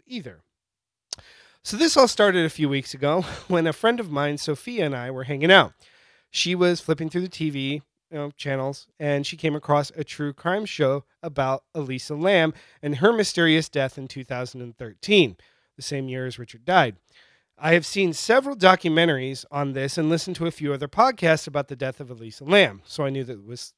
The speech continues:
I knew what this was about. And Sophia asked me, "What is this about?" And I quickly gave her a quick over on how Elisa Ha-,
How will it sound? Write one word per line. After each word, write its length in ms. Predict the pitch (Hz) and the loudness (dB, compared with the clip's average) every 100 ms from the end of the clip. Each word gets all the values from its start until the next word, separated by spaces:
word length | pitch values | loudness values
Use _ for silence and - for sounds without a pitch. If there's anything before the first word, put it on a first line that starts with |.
| _ | _
I 80 | 139 | -6
knew 160 | 170 214 | -2 4
what 160 | 190 | 4
this 180 | 160 151 | 4 -6
was 160 | 143 123 | -6 -10
about. 320 | 123 113 82 _ _ _ _ 139 | -8 -10 -12 _ _ _ _ -10
And 140 | 143 | -6
Sophia 520 | - 254 254 226 196 | 8 8 8 6 4
asked 320 | 151 156 151 147 | 6 4 2 -2
me, 260 | 139 135 - | -4 -4 -8
"What 120 | 120 | -14
is 100 | 110 | -12
this 140 | 131 - | -10 -2
about?" 400 | 226 208 202 190 - | 8 12 12 8 -2
And 80 | 156 | -6
I 60 | 143 | -4
quickly 360 | - 151 160 | -4 -4 -4
gave 260 | 139 143 143 | -2 -2 -2
her 260 | 143 139 135 | -6 -8 -8
a 100 | 139 | -8
quick 240 | 151 139 | -8 0
over 400 | 139 123 123 123 | 0 0 -6 -8
on 340 | 127 120 117 113 _ _ _ | -12 -14 -14 -16 _ _ _
how 240 | 175 165 | 8 8
Elisa 420 | 165 139 139 - 127 | 8 2 -6 -8 -8
Ha-, 220 | 135 | -6